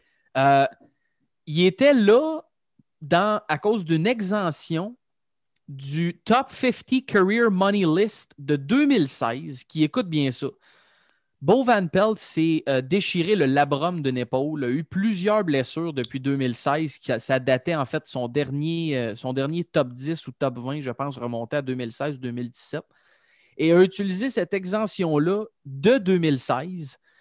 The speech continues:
qui a été carry over à cause des, des, des blessures, les opérations. Puis là, cette année, ça a été, euh,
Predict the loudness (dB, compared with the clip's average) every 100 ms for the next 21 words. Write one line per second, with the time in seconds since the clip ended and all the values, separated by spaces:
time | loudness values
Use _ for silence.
0 | _ _ 2 4 4 2 -2 0 2 2
1 | 4 4 4 0 0 -2 0 -2 0 -2
2 | -4 -4 -4 -2 -2 -2 2 0 0 -2
3 | 0 0 0 2 0 2 0 0 0 0
4 | 0 -4 -4 -4 -6 -2 -2 0 -2 0
5 | 0 0 -4 -2 -2 -2 0 0 0 -2
6 | -2 -2 0